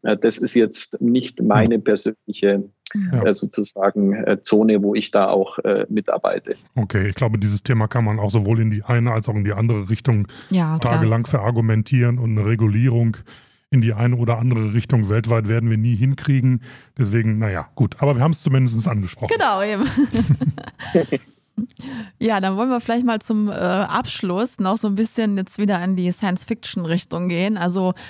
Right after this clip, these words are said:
Speaker 2: was würden Sie denn sagen, so in fünfzig Jahren? Also haben wir dann wirklich, ähm, ja, Flugtaxis, bewegen wir uns ganz anders fort? Wird die Drohne den Durchbruch geschafft haben? Was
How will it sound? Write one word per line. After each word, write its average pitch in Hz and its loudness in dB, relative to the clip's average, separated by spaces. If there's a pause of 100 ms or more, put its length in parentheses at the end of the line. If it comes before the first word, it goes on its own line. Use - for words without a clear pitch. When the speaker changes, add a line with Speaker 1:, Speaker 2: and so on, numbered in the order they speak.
Speaker 2:
was 190 -4
würden 214 0
Sie 208 0
denn 220 2
sagen, 208 0
so 208 0
in 190 0
fünfzig 240 -2
Jahren? 143 -2
Also 170 -2
haben 214 0
wir 226 -2
dann 190 -2
wirklich, 220 -6
ähm, 180 0 (160)
ja, 165 -2
Flugtaxis, 247 -2
bewegen 220 0
wir 185 -2
uns 196 -4
ganz 240 0
anders 220 -2
fort? 208 -2 (640)
Wird 220 -2
die 226 2
Drohne 226 0
den 214 0
Durchbruch 208 -4
geschafft 202 -2
haben? 190 0
Was 202 -4